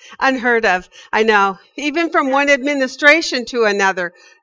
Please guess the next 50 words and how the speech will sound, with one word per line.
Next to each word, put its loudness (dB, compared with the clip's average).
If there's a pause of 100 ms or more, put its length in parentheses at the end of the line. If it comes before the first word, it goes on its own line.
(120)
generally 2
you -6
go 2
in 2
and 0
get -4
rid -2
of -8
the -8
old -4
administration -6
and -6
put -6
in -4
your -6
own. -4
But -6 (100)
in -2
this -4
old -2
system, -8
they -4
didn't -8
do -6
that. -4 (600)
Um, 0 (280)
the 0
other 6
thing -4
that's -4
very -2
interesting, -6
we're 0
gonna 0
s-, -6 (120)
look -4
at 2
it -4
more 0 (180)
clearly, -4
but -4 (380)
under 2
Cyrus, 2
what -2
else 2
does -10
this -8
new -6
king -6
do? -6